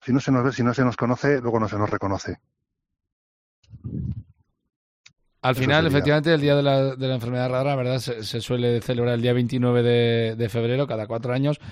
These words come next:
Speaker 2: Al final, bueno,
Speaker 1: Sí.
Speaker 2: pues, eh, lo, lo adelantamos a, a mañana. Eh,
Speaker 1: Sí.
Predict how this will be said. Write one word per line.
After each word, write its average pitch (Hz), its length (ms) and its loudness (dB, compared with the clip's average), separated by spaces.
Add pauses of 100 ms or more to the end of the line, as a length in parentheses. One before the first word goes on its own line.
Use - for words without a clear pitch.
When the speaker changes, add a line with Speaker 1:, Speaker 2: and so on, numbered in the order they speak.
Speaker 2:
Al - 80 -10
final, 107 280 -2
bueno, 98 180 -4
Speaker 1:
Sí. 110 100 0
Speaker 2:
pues, 101 200 0
eh, 98 80 -6
lo, 95 280 -2
lo 98 140 -4
adelantamos 101 460 -4
a, 104 240 -4
a 107 120 -8
mañana. 104 380 -2 (380)
Eh, 95 640 -2
Speaker 1:
Sí. 104 140 -2